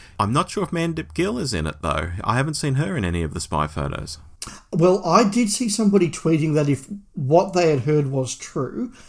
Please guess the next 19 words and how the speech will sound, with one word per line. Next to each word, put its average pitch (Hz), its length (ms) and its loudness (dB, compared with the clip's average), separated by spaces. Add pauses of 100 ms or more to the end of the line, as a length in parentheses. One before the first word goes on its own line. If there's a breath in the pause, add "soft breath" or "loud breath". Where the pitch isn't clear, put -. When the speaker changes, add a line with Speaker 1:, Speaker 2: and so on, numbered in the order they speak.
(220 loud breath)
Speaker 2:
Mandip 147 500 2
would 135 160 0
join 135 640 2 (240 soft breath)
a 147 200 2
very, 151 460 6
very 151 300 4
small 139 300 -2
group 135 300 -2
of 135 240 0
companions 143 680 -2
who 139 140 2
have 135 300 0 (440 soft breath)
covered 139 400 0
the - 100 -2
whole 143 600 0
of 131 80 -2
a 139 40 0
Doctor's 127 600 -4 (220)
run. 139 480 0